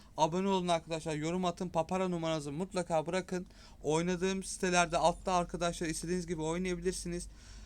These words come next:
Ama bugün oynamak istiyorsanız arkadaşlar sadece ve sadece Mars Bahis arkadaşlar ve Sweet Bonanza. İkinci oyun önerisi olursa Big Bass, bu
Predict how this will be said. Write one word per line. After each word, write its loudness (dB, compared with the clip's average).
Ama 4
bugün 2
oynamak 4
istiyorsanız 0
arkadaşlar 0
sadece 2
ve 2
sadece 2
Mars 2
Bahis 0
arkadaşlar 0
ve 2
Sweet 0
Bonanza. 0
İkinci 4
oyun 8
önerisi 2
olursa 2
Big -2
Bass, 2
bu 0